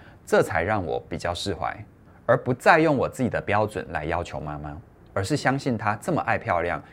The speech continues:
一定会让自己保持最好的状态。果然哦，到她临终之前，从来没有因为摔倒而让我们疲于奔命。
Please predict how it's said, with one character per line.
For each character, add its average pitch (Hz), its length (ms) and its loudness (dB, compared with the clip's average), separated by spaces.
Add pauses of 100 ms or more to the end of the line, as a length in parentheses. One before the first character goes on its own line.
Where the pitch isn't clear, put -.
(120)
一 110 100 -2
定 147 140 2
会 147 140 2
让 117 180 2
自 104 100 -4
己 92 80 0
保 71 280 2
持 - 160 -12
最 117 240 0
好 - 120 -6
的 - 120 -8
状 80 240 -4
态。 - 260 -8 (300)
果 87 180 4
然 73 220 -4
哦， 87 180 -6 (460)
到 147 120 6
她 127 140 0
临 92 180 -2
终 110 200 0
之 107 120 -2
前， - 240 -6 (320)
从 135 240 -2
来 160 140 4
没 147 100 6
有 117 140 4
因 104 180 0
为 123 200 4
摔 107 280 4
倒 67 300 0
而 85 100 0
让 104 200 0
我 80 120 -2
们 71 200 -8
疲 - 160 -10
于 78 120 -4
奔 87 200 -2
命。 98 240 -2